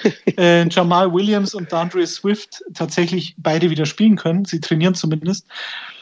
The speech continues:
Speaker 2: Aber Craig Reynolds war halt so ein Fall, da, da schaust du hin und sagst, okay, am Freitag, Jamal Williams, kommt er zurück, kommt er nicht zurück? Für mich war eigentlich die ganze Woche klar, DeAndre Swift wird nicht spielen.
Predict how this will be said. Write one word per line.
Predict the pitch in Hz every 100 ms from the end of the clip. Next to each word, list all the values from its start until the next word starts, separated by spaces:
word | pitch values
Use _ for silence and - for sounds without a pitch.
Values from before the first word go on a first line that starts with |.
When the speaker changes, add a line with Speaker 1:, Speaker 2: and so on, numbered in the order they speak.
| - _ - 180
Speaker 2:
Aber | 180
Craig | 196 196
Reynolds | 196 220 233 185
war |
halt | 196 220
so |
ein | 208
Fall, | 165 170 165
da, | 165 160 156
da | 170
schaust | 170 180 -
du | 190
hin | 170 220 254
und |
sagst, | 190 175
okay, | 165 - 208
am | 190
Freitag, | - 180 196 214 208 _
Jamal | - 180 185 196
Williams, | 220 240 226 - -
kommt | - 208
er | 208
zurück, | 208 202 254
kommt | 233 208
er |
nicht | 208 214
zurück? | 220 208
Für | - 196
mich | 190
war | 202
eigentlich | 180
die |
ganze | 185 190 190
Woche | 180
klar, | 175 175 190 - - - - _ _
DeAndre | 185 196 202
Swift | - 208 208 - -
wird | 165 175 185
nicht | 233 -
spielen. | - 180 196 233